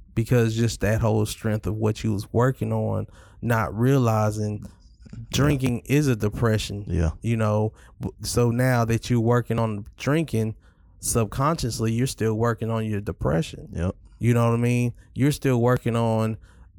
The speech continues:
Speaker 1: things that you're fighting through with your wife
Speaker 2: Yeah.
Speaker 1: and
Speaker 2: And,
Speaker 1: your kids.
Speaker 2: and, and, and thinking that you're just working on your drinking, I
Speaker 1: Mm-hmm.
Speaker 2: broke a generational curse.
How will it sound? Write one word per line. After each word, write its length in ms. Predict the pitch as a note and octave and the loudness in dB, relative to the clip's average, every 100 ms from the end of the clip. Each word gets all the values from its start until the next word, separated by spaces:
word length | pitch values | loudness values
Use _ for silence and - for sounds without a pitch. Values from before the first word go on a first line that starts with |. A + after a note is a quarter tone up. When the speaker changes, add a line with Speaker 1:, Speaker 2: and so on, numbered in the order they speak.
| A2+ | -4
Speaker 1:
things 360 | C3+ C3+ C3 A#2 | 0 2 2 2
that 280 | A#2+ A2 F2 | 0 0 0
you're 240 | B2+ B2 | 0 0
fighting 500 | A2 - C3 C3+ A#2+ | 0 -2 -2 0 -4
through 540 | - B2+ C3 B2+ A#2+ A2+ - A#2+ | -2 2 4 6 4 0 -8 -2
with 220 | B2+ A2 | 0 2
your 200 | B2 A#2 | 0 2
wife 400 | B2 C#3+ B2 G2+ | 2 2 0 0
Speaker 2:
Yeah. 260 | F2 F2 E2+ | 0 0 0
Speaker 1:
and 100 | B2 | 2
Speaker 2:
And, 60 | B2+ | 2
Speaker 1:
your 120 | A#2 | 2
kids. 420 | - D#3+ F#3 G2+ | 2 2 2 2
Speaker 2:
and, 300 | G2 F#2 F2+ - | 2 2 0 0
and, 340 | G2+ F#2+ F2+ - | 2 2 -2 -2
and 320 | G2+ F#2+ F#2 | -2 0 2
thinking 360 | G#2+ G2+ A2+ G2+ | 0 2 -2 2
that 220 | G2 - | 0 2
you're 120 | G#2 | 0
just 240 | G2 G2 G2 | 2 0 2
working 340 | G#2+ - G#2+ | 2 2 0
on 140 | G#2+ | 0
your 320 | G#2 G2+ G2 F#2+ - - - | 2 4 2 -2 -10 -20 0
drinking, 440 | A2 B2+ C3+ C#3 - - - - _ - - - | 2 2 2 -2 -2 -18 -20 -20 _ -20 -20 -2
I 120 | A#2+ | 0
Speaker 1:
Mm-hmm. 80 | A2 | 4
Speaker 2:
broke 440 | A2 G#2 F#2 - - _ - | 4 4 2 -10 -20 _ -2
a 80 | G#2 | -2
generational 640 | G2 G#2+ G#2+ G#2+ G2+ G2+ F#2+ | 2 4 6 4 4 0 0
curse. 420 | G#2+ G#2 G2+ | 2 2 0